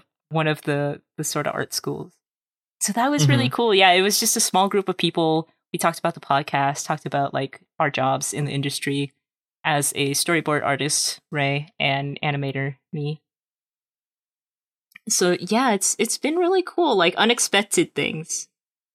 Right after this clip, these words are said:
Speaker 1: popping up.
Speaker 2: Mm-hmm.
Speaker 1: Um, D M J Draw says in the chat, "Not really a question, but I wanted to say, love the work you guys do." Thank you so much.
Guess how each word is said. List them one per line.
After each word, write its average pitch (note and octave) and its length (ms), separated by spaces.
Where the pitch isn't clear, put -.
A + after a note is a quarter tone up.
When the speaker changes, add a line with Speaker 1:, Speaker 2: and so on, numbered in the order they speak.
Speaker 1:
popping F3 300
up. C#3 140
Speaker 2:
Mm-hmm. - 1600
Speaker 1:
Um, E3 380
D G#3+ 140
M A3+ 160
J A3+ 180
Draw A#3+ 280
says G3 520
in F3+ 100
the F3+ 80
chat, G3+ 440
"Not G3+ 160
really F#3+ 180
a F3+ 40
question, B3 380
but F#3 120
I F3+ 60
wanted F#3+ 200
to G3 80
say, F#3+ 380
love F#3 140
the A3 100
work A#3+ 180
you G#3+ 80
guys C#3+ 260
do." D3 140
Thank A#3 200
you B3+ 60
so A#3+ 160
much. - 460